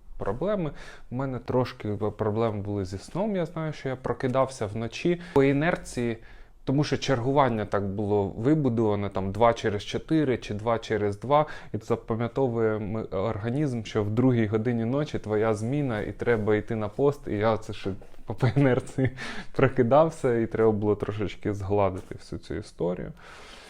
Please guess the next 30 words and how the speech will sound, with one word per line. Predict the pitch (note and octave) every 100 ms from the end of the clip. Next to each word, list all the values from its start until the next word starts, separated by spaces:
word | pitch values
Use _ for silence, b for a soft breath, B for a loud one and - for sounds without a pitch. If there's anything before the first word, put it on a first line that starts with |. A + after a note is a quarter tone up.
| B -
Другий | - A2+ C3 D3 C3 B2+
епізод | B2 A#2+ A2 A#2+ B2 A#2
був, | F2+ D#2 A2 A2+ G#2 -
е, | G#2 G#2 G2+
пов'язаний | G#2 G#2 G#2+ G#2+ G#2+ G#2 F#2+ F#2+ G2 G2 -
із | G#2+ G#2 G#2 -
тим, | - G#2+ G2+
що | - G2+
загинув | G2+ G2+ G2+ G#2 G2+ G2 G2 - F#2+
знайомий. | G2+ G2+ G2+ G2 C#3 F#3+ F#3 F#3 B B B B B
І | -
це | A2 -
вже | G#2+ G#2+
десь | G#2 G#2+
було | G2+ A2 G#2+
літо, | G#2 A2 A2+ - G#2+ G#2
здається, | G#2 F#2+ F#2+ G2+ -
з | - - -
сімнадцятого | - - A2 G2+ B2 F3 - C#3+ C#3 B2 A#2
року, | A#2+ A2
тобто | - -
я | A2
вже | G#2 G2 G2+
не | G#2 G#2
служив. | G2 - G#2+ G2+ C3+ G3 - - - - - - - - - - - -
А | - G#2
це | G2+ B2+
не | B2 A#2+
був, | G#2+ B2+ A2+ A#2+
е, | G#2+ G#2+ G2+ F#2+ G2 F#2+